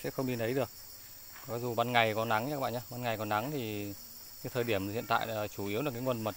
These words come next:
keo thôi. Ngày còn nắng thì bây giờ mật rừng thì cũng vơi hết rồi các bạn ạ. Không còn chỉ còn một số những cây hoa tạp tiếp thôi. Nên là nó,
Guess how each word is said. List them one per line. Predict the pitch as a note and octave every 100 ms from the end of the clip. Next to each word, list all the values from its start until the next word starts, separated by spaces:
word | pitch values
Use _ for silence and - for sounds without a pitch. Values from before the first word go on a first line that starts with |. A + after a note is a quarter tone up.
| -
keo | C3 B2
thôi. | B2 - - - - - - - -
Ngày | A2
còn | G#2
nắng | G#2 A2
thì | C#3+ A2+
bây | A2+
giờ | A2+
mật | G#2+ -
rừng | B2 A2 G#2
thì |
cũng | G2+ C3 C#3 C3+ B2 B2+ B2
vơi | B2+ B2
hết | D#3
rồi | C3 F#2
các |
bạn | A#2
ạ. | - - -
Không | A#2+
còn | A2+ G2+
chỉ | G2
còn | G2+
một | G2+ G2+ -
số | A2+
những | D3
cây | C#3 C3 B2 A#2 - - - -
hoa | A#2+ A#2+
tạp | B2 G#2+ -
tiếp | C#3+
thôi. | C#3 - -
Nên | B2+
là | A2+
nó, | G#2+ B2 C3+ B2+